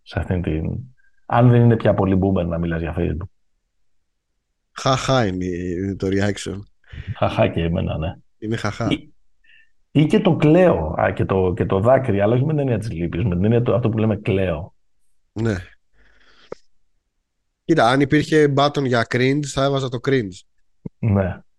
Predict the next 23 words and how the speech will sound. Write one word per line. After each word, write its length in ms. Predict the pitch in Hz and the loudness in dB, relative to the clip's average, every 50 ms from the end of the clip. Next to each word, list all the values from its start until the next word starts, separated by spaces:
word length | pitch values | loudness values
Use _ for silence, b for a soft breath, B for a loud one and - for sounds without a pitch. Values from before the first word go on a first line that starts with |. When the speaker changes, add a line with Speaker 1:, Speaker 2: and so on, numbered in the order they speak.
| _ | _
Speaker 2:
Δηλαδή 1000 | - 107 107 107 104 107 110 120 123 127 127 127 127 127 123 123 123 120 120 120 _ _ _ _ - - - - _ _ - | -16 -10 -8 -6 -6 -4 -2 -2 0 0 0 0 0 0 -2 -2 -4 -6 -10 -12 _ _ _ _ -18 -18 -18 -18 _ _ -2
Speaker 1:
Γιατί; 640 | - 113 113 113 - 160 131 113 113 170 - - - - - - _ _ _ _ _ _ _ _ _ _ _ _ _ _ _ _ _ | 0 2 2 2 4 4 4 4 4 2 0 -2 -8 -14 -18 -20 _ _ _ _ _ _ _ _ _ _ _ _ _ _ _ _ _
Speaker 2:
Ε, 80 | - 262 | -6 -4
γιατί 240 | 262 277 269 - 277 | -4 -2 -2 -2 -2
δεν, 160 | 294 320 302 294 233 185 - 156 151 147 | 0 0 0 0 -2 -2 -2 -2 -2 0
ε, 60 | 151 | 2
ρε 80 | 147 143 | 2 2
παιδί 180 | 147 143 147 156 | 2 2 2 2
μου, 260 | 170 180 170 - _ _ _ _ _ _ _ _ | 0 -2 -4 -6 _ _ _ _ _ _ _ _
<clears throat> 440 | - 151 - 160 156 139 135 117 101 - _ _ _ _ _ _ _ _ _ _ _ _ _ _ - | -14 -12 -6 -4 -4 -2 -4 -4 -6 -10 _ _ _ _ _ _ _ _ _ _ _ _ _ _ -12
ο 80 | - 104 | -6 -4
Γραβάνης 300 | 107 104 117 139 139 127 | -2 0 2 0 0 0
είναι 80 | 156 147 | 0 -2
ένας 120 | 127 - | -2 -2
παίκτης 220 | - 151 143 - - | -2 -4 -4 -4 -6
που 60 | 151 | -6
έχει 100 | - 151 | -2 0
αλλάξει 600 | 143 123 135 139 - - - 151 147 147 - _ _ | 0 2 0 -2 -2 -4 -6 -6 -6 -6 -10 _ _
τρεις 260 | - 123 131 127 - | -4 -2 -2 -2 -2
ομάδες 380 | 135 139 151 147 127 107 - 113 | -2 0 0 0 -2 -2 -4 -6
αυτή 140 | 113 120 127 | -8 -8 -8
τη 80 | - | -8
σεζόν. 460 | - 123 123 135 131 120 104 95 - | -6 -4 -2 -2 -2 -4 -4 -8 -14